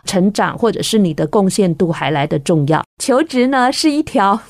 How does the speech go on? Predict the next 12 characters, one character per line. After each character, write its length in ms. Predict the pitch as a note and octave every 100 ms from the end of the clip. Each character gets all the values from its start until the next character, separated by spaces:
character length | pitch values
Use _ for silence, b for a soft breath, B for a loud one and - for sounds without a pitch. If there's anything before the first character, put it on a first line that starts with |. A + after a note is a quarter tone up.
| B B
其 180 | - G#3+
实 140 | G#3+ A3
蛮 240 | G#3 A3+
艰 260 | A3+ A3+ B3+
辛 320 | B3 G#3+ A3
的 160 | G3+ F3
路 260 | F#3 G3
了， 100 | E3 - E4 C#4
因 100 | -
为 240 | B3+ B3+ A3 D#4
你 260 | A3 F#3+ F#3+
要 340 | B3+ B3+ G#3